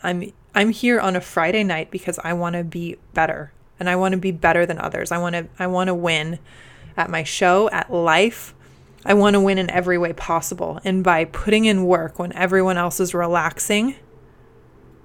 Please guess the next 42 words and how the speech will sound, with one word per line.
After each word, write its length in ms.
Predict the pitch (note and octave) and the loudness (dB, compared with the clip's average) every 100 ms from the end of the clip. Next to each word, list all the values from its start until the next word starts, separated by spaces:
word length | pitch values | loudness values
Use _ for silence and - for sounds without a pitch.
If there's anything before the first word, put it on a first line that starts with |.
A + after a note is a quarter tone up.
| - - - | -20 -20 -4
I'm 160 | F#3+ F#3 | 0 2
gonna 220 | F#3 F3 | 0 0
get 240 | F3 E3 | -6 -6
there." 300 | - E3 D#3 - - - - - _ - _ _ _ _ - | -6 -6 -8 -16 -20 -20 -20 -20 _ -20 _ _ _ _ -10
And 160 | A3+ F#3+ | -4 -2
so 100 | F#3+ | 0
that's 220 | F#3 F3+ | -2 -4
what 100 | F#3 | -8
motivates 440 | F3+ F3 F3 F3 - | -6 -8 -8 -8 -10
me. 120 | F#3+ | -4
And 140 | G3 | 2
so 360 | A3 A3 A3 A3 | 6 8 8 10
a 20 | |
lot 160 | G#3 G3+ | 8 8
of 60 | |
times 220 | G#3 G3 | 4 2
what 100 | F#3 | 2
ends 160 | F3 F3+ | 0 2
up 200 | F3+ F3 | 2 2
is 360 | F3 F3 E3+ E3+ | -4 -4 -6 -2
I 140 | E3+ | 0
have 220 | D#3+ D#3+ | 0 -2
a, 80 | E3+ - - | -6 -10 -4
a 140 | F#3+ | -2
great 240 | F3 E3+ E3 | 0 -2 0
workout 420 | E3+ E3+ D#3+ - | -4 -2 -2 -2
because 500 | F3 - E3 E3 - - - - - - | -4 -2 -4 -2 -6 -12 -20 -20 -20 -6
I 120 | - | -2
make 240 | F#3 F3+ G3 | 2 2 4
<laughs> 160 | - | 10
a, 340 | C4 B3+ F#3+ G#3+ | 12 12 10 6
I 20 | |
make 240 | G3 G3 | 6 4
a 60 | F#3 | 6
decision 500 | F3+ F#3 G3+ - G3 | 4 4 -2 -2 0
about 300 | F3 E3 - | 4 2 4
five, 220 | E3+ D#3+ | 2 0
ten 180 | - E3+ | 0 -6
minutes 260 | E3 E3 E3 | -4 -6 -6
in 140 | E3 | -6
to 60 | F3 | -4
say, 440 | E3+ E3 D#3+ D3+ | -4 -2 -2 -6